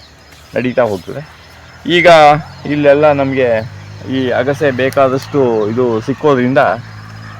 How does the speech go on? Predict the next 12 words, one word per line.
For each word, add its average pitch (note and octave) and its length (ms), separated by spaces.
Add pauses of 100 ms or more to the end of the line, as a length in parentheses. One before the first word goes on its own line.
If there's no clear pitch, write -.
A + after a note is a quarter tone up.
(300)
ನಾವೇನು C#3+ 360
ಮಾಡ್ಬೋದು, B2 640 (180)
ಆಡುಗಳನ್ನ, B2 640 (220)
ಕುರಿಗಳನ್ನ C3+ 460
ಬಿಟ್ಕೊಳ್ಬೋದು. F#2 580 (380)
ಈಗ C3 160
ಒಂದು, B2+ 260 (640)
ಒಂದು B2+ 80
ಇಪ್ಪತ್ತೈದು, C3+ 500
ಮೂವತ್ತು B2+ 680
ಕುರಿಗಳನ್ನ B2+ 400
ನಾವು G#2+ 440